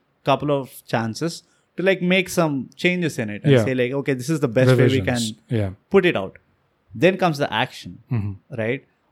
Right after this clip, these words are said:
Speaker 1: All through the practice of the play, you make multiple mistakes.
Speaker 2: Yeah.
Speaker 1: Obviously, the initial few days are the toughest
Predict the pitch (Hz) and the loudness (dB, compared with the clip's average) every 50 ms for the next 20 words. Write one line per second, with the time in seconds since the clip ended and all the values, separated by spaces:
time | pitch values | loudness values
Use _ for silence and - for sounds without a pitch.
0 | _ - 139 170 208 233 254 277 254 - 233 240 220 180 160 - - 147 139 156 | _ 0 4 6 6 8 6 6 4 2 2 4 4 4 2 2 0 0 0 0
1 | 147 - 180 165 143 - 143 127 120 123 117 - - 139 135 113 98 95 - - | -2 -2 -4 -2 -2 -4 -6 -6 -4 -6 -6 -6 -4 -2 -2 -2 -2 -4 -8 -12
2 | 127 110 139 160 160 165 170 170 175 165 - 123 110 110 113 120 123 127 127 - | -4 0 2 2 2 2 0 0 0 -2 -2 -4 -2 0 0 0 0 0 0 -2
3 | 156 - 143 139 123 110 101 - - - 98 90 - - 101 127 123 156 160 - | -4 -4 -4 -4 -4 -6 -8 -10 -12 -16 -16 -16 -12 -2 2 4 4 4 4 4
4 | 170 165 143 143 139 135 139 156 165 156 - 165 147 - - 147 143 135 135 139 | 2 2 4 4 4 4 4 4 2 2 0 -2 -2 -2 -2 -2 0 0 0 0
5 | 127 135 120 117 113 - 123 117 113 - 143 143 143 - - | -2 -2 -4 -4 -4 -2 -4 -4 -2 -2 -4 -4 -4 -6 -12